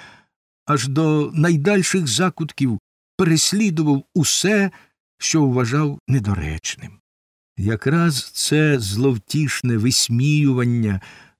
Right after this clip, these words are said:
ранило чутливу хлопцеві душу і заважало їхнім теплішим взаєминам, яких домагався старший приятель,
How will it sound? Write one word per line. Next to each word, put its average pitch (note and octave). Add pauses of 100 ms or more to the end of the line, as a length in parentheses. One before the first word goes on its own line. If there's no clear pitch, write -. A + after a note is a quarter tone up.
ранило C3+
чутливу B2
хлопцеві A#2
душу B2+ (500)
і G2
заважало D3
їхнім C#3+ (100)
теплішим A2+
взаєминам, D#3 (480)
яких D3
домагався C#3+
старший B2+
приятель, A2